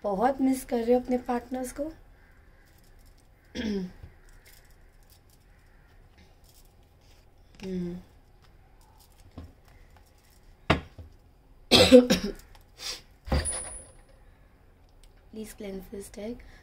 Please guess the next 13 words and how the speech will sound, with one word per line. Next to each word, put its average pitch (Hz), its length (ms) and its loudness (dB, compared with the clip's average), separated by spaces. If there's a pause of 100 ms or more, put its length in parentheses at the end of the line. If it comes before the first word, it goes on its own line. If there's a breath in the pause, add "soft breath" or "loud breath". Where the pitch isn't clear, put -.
(160 loud breath)
मेरे 202 220 -4
YouTube 208 340 0
फैमिली 202 400 -4
के 226 120 -6
पार्टनर्स 202 640 -8
की 202 160 -14
करंट 214 400 -6
एनर्जीज 196 520 -4
और 202 100 -10
करंट 220 420 -8
फीलिंग्स 196 480 -8
क्या 208 160 -12
है 202 300 -12